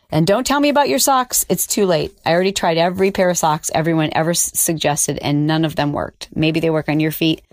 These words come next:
These socks work on my feet. I kind of feel like when people ask me what workout bra to wear, what socks to wear, and what shoes to wear, I feel like, you know, those things are too personal. There's too many different types of boobs and too many different needs. Like, some people need support and some people don't want support.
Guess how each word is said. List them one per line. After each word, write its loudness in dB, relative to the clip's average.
These 2
socks -2
work -4
on -2
my -2
feet. -8
I -2
kind -2
of -2
feel 2
like -2
when 2
people 2
ask 0
me 2
what 0
workout 0
bra 2
to -2
wear, 0
what 0
socks -2
to 0
wear, 2
and 0
what -2
shoes -2
to 0
wear, 0
I -2
feel 0
like, -2
you 2
know, 2
those -2
things -2
are 0
too 0
personal. -4
There's -2
too -2
many 2
different -4
types -2
of -4
boobs -2
and 0
too 0
many 0
different -2
needs. 2
Like, 0
some 0
people 0
need 0
support 0
and -4
some -2
people -2
don't 0
want 0
support. -4